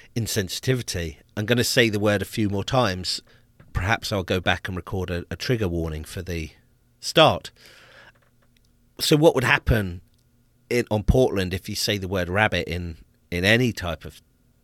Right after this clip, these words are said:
of company, you'll get, uh, people be uncomfortable. So mostly people will just be silent, or it might kill a conversation. You might get a funny look. It's unlikely to be any more than that,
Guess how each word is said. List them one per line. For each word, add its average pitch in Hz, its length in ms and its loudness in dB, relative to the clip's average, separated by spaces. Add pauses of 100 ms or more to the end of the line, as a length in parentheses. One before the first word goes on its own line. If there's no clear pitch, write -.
(220)
of - 160 -8
company, 80 540 -10 (460)
you'll 95 360 0
get, - 680 0 (320)
uh, 78 220 -2
people 117 240 -4
be 92 140 0
uncomfortable. 90 640 -6 (260)
So 87 360 -4 (400)
mostly 104 420 2
people 92 240 -8
will 85 60 -4
just - 240 -10
be 78 60 -10
silent, 90 640 0
or 82 140 -6
it 67 40 -8
might 87 220 -6
kill 87 180 -6
a 76 40 -8
conversation. 90 800 -4
You 87 80 -4
might 98 260 -2
get 82 140 -4
a 80 40 -6
funny 85 300 -8
look. 87 260 -2 (240)
It's - 120 2
unlikely 107 540 4
to - 100 -8
be 95 100 2
any 95 160 2
more 90 240 0
than 85 160 -6
that, 87 260 -2